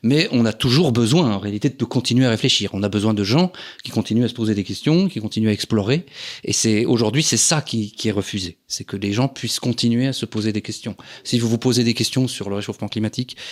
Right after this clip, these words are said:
si vous suggérez de près ou de loin que c'est peut-être pas la catastrophe, qu'on va peut-être pouvoir s'en sortir, qu'il y a sûrement des, des solutions d'adaptation qui seront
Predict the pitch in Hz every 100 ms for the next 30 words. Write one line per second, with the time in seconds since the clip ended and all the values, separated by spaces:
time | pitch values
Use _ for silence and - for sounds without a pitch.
0 | - - - 113 113 - 147 127 156 143
1 | 143 117 - - - 117 123 131 135 117
2 | 135 127 127 104 - - - - - 131
3 | 120 113 117 - 120 127 - - - -
4 | - 113 104 110 - 131 - 123 120 117
5 | 123 - - 127 123 123 - - - 110
6 | 107 107 - 123 123 139 131 110 107 110
7 | 113 110 - 113 107 - 113 - 123 123
8 | - -